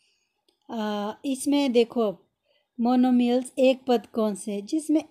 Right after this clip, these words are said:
एक ही वैल्यू है, जैसे ये क्यों नहीं लिख रहा है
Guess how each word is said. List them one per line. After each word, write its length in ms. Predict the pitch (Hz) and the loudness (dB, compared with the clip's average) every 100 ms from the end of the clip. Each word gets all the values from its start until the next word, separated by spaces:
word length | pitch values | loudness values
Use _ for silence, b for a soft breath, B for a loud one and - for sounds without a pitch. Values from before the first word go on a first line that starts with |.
| 285 | 0
एक 280 | 269 254 - | 2 2 0
ही 120 | 247 | 0
वैल्यू 380 | 220 202 202 196 | 2 0 -2 -4
है, 140 | 180 | -6
जैसे 340 | 180 208 - 220 | -6 -8 -4 -4
ये 340 | 208 214 277 _ _ _ _ _ _ _ _ _ _ _ _ _ _ _ _ _ _ _ _ _ _ _ _ _ _ _ _ _ _ _ _ _ - _ _ _ _ _ _ _ _ _ _ _ _ _ _ _ _ - | 0 -2 -2 _ _ _ _ _ _ _ _ _ _ _ _ _ _ _ _ _ _ _ _ _ _ _ _ _ _ _ _ _ _ _ _ _ -20 _ _ _ _ _ _ _ _ _ _ _ _ _ _ _ _ -14
क्यों 180 | 233 220 | -10 -8
नहीं 180 | 220 208 | -8 -10
लिख 280 | 202 - | -12 -14
रहा 180 | 220 214 | -14 -14
है 220 | 208 262 | -14 -14